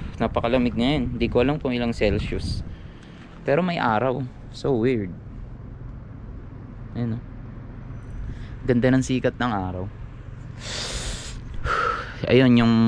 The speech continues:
mga taniman na yan. Hindi nakita kasi medyo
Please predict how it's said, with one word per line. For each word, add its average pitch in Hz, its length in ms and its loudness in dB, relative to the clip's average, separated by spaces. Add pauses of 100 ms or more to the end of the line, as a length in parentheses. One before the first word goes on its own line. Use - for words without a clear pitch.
(140)
mga 113 240 2
taniman 101 560 2
na 95 80 4
yan. 90 200 2 (1000)
Hindi 104 240 4
nakita 101 400 0
kasi 101 320 0
medyo 87 480 2